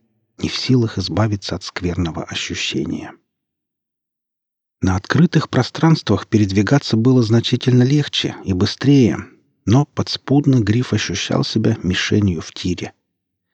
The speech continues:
Для любого снайпера он являлся приглашением потренировать свой навык. Старался держаться ближе к деревьям, к кустам —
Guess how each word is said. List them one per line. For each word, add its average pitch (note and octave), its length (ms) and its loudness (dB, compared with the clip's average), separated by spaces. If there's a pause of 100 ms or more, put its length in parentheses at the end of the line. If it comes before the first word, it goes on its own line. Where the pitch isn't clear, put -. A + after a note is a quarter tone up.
(140)
Для F#2 140 2
любого C3 340 6
снайпера D3+ 540 2
он G2+ 160 2
являлся A#2 480 2
приглашением B2+ 840 2
потренировать A2+ 720 2
свой A#2+ 240 0
навык. D#2 520 -4 (480)
Старался F2 520 -2
держаться A2+ 440 0
ближе A#2+ 280 2
к A2 80 -2
деревьям, F#2+ 580 0 (100)
к - 100 -20
кустам — G2+ 520 0